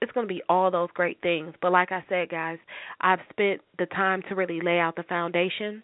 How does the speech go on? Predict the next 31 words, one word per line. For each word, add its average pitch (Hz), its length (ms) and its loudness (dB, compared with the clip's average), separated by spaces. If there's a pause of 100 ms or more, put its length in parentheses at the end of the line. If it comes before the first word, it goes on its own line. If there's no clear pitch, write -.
talking 180 280 2
about 160 380 -6 (280)
insurance. 196 600 -6 (720)
Then 185 140 4
we've 180 160 -4
talked 185 240 -2
about 170 220 -4
credit, 202 440 -2
especially 190 420 -2
while 180 180 4
everybody 180 320 -2
was 175 120 -8
getting 180 140 -4
their 175 200 -6
income 202 200 -8
taxes 202 500 -2
together. 214 420 2 (420)
Before 190 220 2
you 202 160 -2
start 190 220 2
paying 190 200 -4
that 180 140 -4
twenty-five 190 440 -2
percent 196 340 -6
interest 196 300 -8
rate 196 120 -2
on 190 120 -6
that 190 180 -8
car, 226 180 0
get 202 200 -8
your 170 120 -6